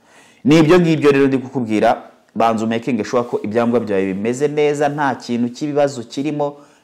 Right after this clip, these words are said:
nta ngaru. Ubundi numara kubibona, ushake ifoto ya pasiporo, nababwiye mezire zayo,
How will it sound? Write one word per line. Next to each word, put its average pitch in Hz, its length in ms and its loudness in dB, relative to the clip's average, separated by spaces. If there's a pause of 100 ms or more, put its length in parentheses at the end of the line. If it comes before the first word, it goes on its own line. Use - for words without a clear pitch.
nta 135 260 0
ngaru. 139 340 2 (400)
Ubundi 143 640 0 (1400)
numara 139 300 6
kubibona, 131 680 4 (180)
ushake 127 580 2
ifoto 120 320 -2
ya 139 60 2
pasiporo, 135 760 2
nababwiye 120 420 0
mezire 110 400 0
zayo, 127 440 2